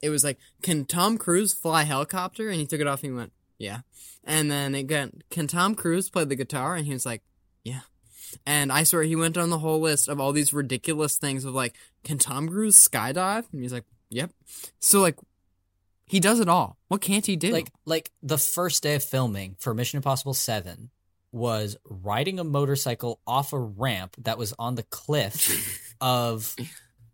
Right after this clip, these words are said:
Speaker 2: some mountain, riding that motorcycle off this cliff, letting go of the motorcycle, and then parachuting down. Like, what, what the fuck is that?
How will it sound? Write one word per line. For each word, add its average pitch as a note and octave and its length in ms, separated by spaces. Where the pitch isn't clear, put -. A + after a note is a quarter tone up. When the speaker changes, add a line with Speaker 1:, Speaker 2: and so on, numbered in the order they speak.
Speaker 2:
some E3+ 360
mountain, C3 580
riding D#3 540
that D#3 220
motorcycle D3+ 600
off F3 280
this - 200
cliff, A2 640
letting E3 340
go E3 200
of F#3 100
the D3+ 80
motorcycle, C3+ 840
and C#3+ 200
then C#3 320
parachuting F3 680
down. A#2+ 260
Like, C3+ 160
what, G3 300
what G3+ 220
the A3+ 60
fuck - 280
is E3 220
that? D#2+ 220